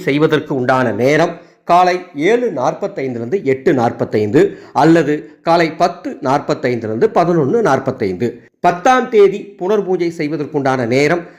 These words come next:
காலை ஏழு நாற்பத்தைந்துல இருந்து எட்டு நாற்பத்தைந்து அல்லது பத்து நாற்பத்தைந்துல இருந்து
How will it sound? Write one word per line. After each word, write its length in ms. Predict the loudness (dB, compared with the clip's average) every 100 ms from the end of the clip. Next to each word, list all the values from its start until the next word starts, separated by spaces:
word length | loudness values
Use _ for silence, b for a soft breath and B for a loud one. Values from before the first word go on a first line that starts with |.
| B 2
காலை 220 | 2 2 0 2
ஏழு 140 | 2 2 -2
நாற்பத்தைந்துல 540 | -4 -4 -8 -8 -8
இருந்து 200 | -6 -6
எட்டு 160 | -4 -2 -2
நாற்பத்தைந்து 540 | -2 -2 0 0 0 -4 -8 0
அல்லது 260 | 2 2 0 -2 -2
பத்து 220 | -2 0 0
நாற்பத்தைந்துல 580 | 0 0 -2 -2 -4 -4
இருந்து 160 | -4